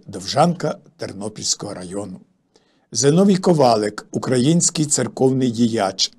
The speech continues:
чернець, працював на Волині, заарештований просто в храмі під час служби,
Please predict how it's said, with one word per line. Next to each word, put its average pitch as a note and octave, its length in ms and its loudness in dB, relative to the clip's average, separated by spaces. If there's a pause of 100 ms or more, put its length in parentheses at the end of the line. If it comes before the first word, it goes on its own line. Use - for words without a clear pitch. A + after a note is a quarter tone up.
чернець, B2 760 -2 (360)
працював C#3 520 2
на D#3 100 2
Волині, C3 640 2 (640)
заарештований C#3 1200 2 (140)
просто C#3 500 2
в C3+ 60 -2
храмі C3+ 480 2
під B2 320 -4
час B2 220 -2
служби, A#2+ 640 -4